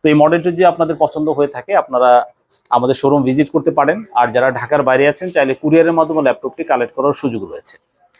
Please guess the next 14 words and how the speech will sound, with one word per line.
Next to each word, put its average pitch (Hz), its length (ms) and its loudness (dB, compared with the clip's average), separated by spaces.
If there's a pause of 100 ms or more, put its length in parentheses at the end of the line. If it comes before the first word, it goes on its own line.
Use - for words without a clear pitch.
(300)
আর 131 160 0
এছাড়াও 190 380 2
আমাদের 143 320 2
স্টকে 156 380 0
বিভিন্ন 143 380 -2
ব্র্যান্ডের, 127 520 0
বিভিন্ন 165 380 -2
প্রাইজের, 107 440 -2
বিভিন্ন 175 280 -2
মডেলের 139 400 0
আরও 131 240 4
অনেক 170 260 0
মডেল 156 180 -2
রয়েছে। 147 400 -4